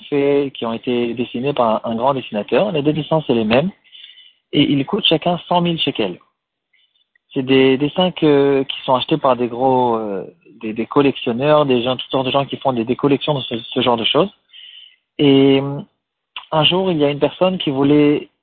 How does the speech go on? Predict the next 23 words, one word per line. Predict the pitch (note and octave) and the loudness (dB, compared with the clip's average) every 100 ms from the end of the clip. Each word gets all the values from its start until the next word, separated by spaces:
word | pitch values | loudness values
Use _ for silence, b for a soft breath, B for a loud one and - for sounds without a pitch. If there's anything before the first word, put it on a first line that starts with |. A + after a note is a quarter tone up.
| _ _ _ - - | _ _ _ -20 -12
qui, | A#2+ A#2+ | -12 -10
qui | - | -10
s'est | C3 | -8
disputée | B2 - B2 D#3+ | -8 -8 0 2
avec | C#3 B2 | 4 2
cette | - A#2 | -2 -4
personne | A2+ - E3+ F3+ | -4 0 2 2
qui | C3 | -2
possédait | C3 - C3+ D#3 | -4 -2 0 2
ces | D3 | 0
deux | B2 | 0
dessins, | G#2+ - B2 G3 B B B B B _ | -2 0 0 0 B B B B B _
et | D#3+ D3+ - | 2 4 2
il | C#3 | 0
a | B2+ | 0
décidé | C3+ D3+ D3+ D3 F3 | -2 -6 -4 0 2
de | D#3 C#3 | 0 -2
lui | C3+ B2+ D3 E3 - _ _ _ _ _ _ _ _ | -2 -2 -2 -4 -10 _ _ _ _ _ _ _ _
déchirer, | - A#2+ C#3 C#3 - G#2 C#3 D#3+ | -20 -6 -2 -2 -2 -2 -2 0
de | C3 | -2
lui | A#2 A2+ | -4 -2
casser, | C3+ - - C3 G#3 _ _ _ _ _ _ _ _ - | -2 0 -2 -4 -6 _ _ _ _ _ _ _ _ -6
euh, | B2+ B2 A#2+ A#2+ A#2 | -2 -2 -2 -4 -6